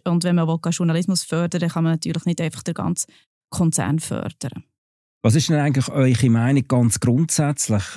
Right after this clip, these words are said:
Speaker 2: Braucht's eine staatliche Medienförderung? Braucht's Geld vom Staat für Medien?
Speaker 1: Also das finde ich eine sehr schwierige Frage. Wir haben ja darüber abgestimmt im einundzwanzig über das neue Mediengesetz,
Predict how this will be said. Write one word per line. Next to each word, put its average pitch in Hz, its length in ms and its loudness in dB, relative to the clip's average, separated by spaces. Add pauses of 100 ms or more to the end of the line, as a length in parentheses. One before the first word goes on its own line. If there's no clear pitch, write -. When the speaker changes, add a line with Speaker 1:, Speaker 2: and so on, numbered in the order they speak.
(220)
Speaker 2:
Braucht's 143 400 2
eine 131 80 -2
staatliche 143 640 2
Medienförderung? 151 920 0
Braucht's - 500 0
Geld 127 420 0
vom 123 200 0
Staat 143 640 -2
für 117 220 0
Medien? 165 560 2 (760)
Speaker 1:
Also 196 180 -2
das 220 160 -2
finde 240 260 2
ich - 20 -4
eine 196 80 -2
sehr 214 400 -2
schwierige 220 500 -2
Frage. 254 400 -2
Wir 233 160 2
haben 202 80 0
ja 202 140 0
darüber 196 260 -2
abgestimmt 233 640 -2
im 226 140 0
einundzwanzig 233 800 -2
über 202 180 -4
das 196 140 -4
neue 180 240 -2
Mediengesetz, 208 800 -4